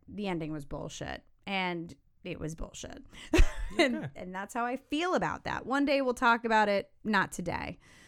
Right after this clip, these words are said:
Speaker 1: Um, yeah. So I don't know. I just, I think that'd be, an, that's an interesting question we pose to you guys also.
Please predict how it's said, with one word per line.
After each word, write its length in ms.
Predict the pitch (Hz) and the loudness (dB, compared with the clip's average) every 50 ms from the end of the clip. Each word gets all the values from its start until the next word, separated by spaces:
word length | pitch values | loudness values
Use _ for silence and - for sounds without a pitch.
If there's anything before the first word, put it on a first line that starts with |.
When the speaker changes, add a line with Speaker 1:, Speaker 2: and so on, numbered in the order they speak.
| - - - - - | -20 -20 -18 -6 0
Speaker 1:
Um, 460 | 226 220 220 214 208 196 190 190 196 - - _ _ _ _ - - | 2 4 6 6 4 2 0 -2 -6 -12 -16 _ _ _ _ -8 -2
yeah. 280 | 240 302 311 - 151 - - _ - | 2 4 4 4 2 0 -8 _ -20
So 260 | - - - 262 240 240 | -14 -6 -2 0 2 4
I 100 | 233 302 | 4 4
don't 100 | 320 349 | 2 2
know. 160 | 381 392 311 220 | 2 2 0 2
I 120 | - 214 220 | 2 0 -2
just, 220 | 208 240 240 - - | -2 -4 -8 -4 -2
I 100 | 269 277 | -2 -2
think 160 | 277 311 285 | 0 0 0
that'd 140 | 320 311 262 | 0 0 0
be, 340 | 285 294 277 277 262 - - - | 0 0 0 0 -2 -4 -4 -2
an, 140 | 262 254 - | -2 0 2
that's 260 | 247 254 262 262 - | 4 2 2 4 2
an 80 | 277 262 | 2 2
interesting 400 | 254 233 - 233 - - 240 226 | 2 0 -2 -6 -6 -4 -4 -2
question 400 | - 233 220 - - - 233 220 | 0 -2 -2 -2 -4 -6 -4 -2
we 100 | 220 220 | -2 0
pose 440 | 202 - 233 220 214 208 214 - - | 2 4 4 4 4 4 2 -2 -6
to 120 | - - 220 | -4 -2 -2
you 140 | 208 202 | -2 0
guys 240 | 196 196 196 190 190 | 2 2 2 2 2
also. 520 | 196 185 190 185 - 214 196 196 208 226 | 0 0 0 -2 -2 -2 0 0 0 -2